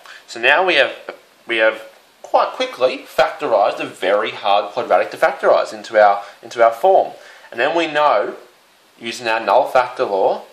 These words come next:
for this to be equal to zero, if x minus four was zero, or two x minus three was zero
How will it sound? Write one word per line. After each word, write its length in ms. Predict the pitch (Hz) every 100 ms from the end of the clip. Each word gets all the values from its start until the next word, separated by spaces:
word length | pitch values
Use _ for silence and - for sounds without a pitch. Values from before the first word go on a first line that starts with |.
| _ _ _
for 120 | 120
this 240 | 120 170 -
to 100 | 160
be 160 | 139
equal 280 | 127 127 120
to 120 | 110
zero, 560 | 110 156 131 104 156 - - _ _ _ _ _ _ _ _ _ _ _ _
if 300 | - - - -
x 340 | 185 196 -
minus 420 | 143 135 127 120 -
four 500 | - - 151 165 175
was 200 | 180 175
zero, 460 | 180 185 226 381 - - _ _ _ _ - _ -
or 680 | 196 254 202 127 196 302 - - _ _
two 360 | - 170 160 -
x 340 | 143 139 -
minus 520 | 135 131 127 117 -
three 360 | - 139 190 240
was 280 | 240 147 110
zero 500 | 110 101 95 131 220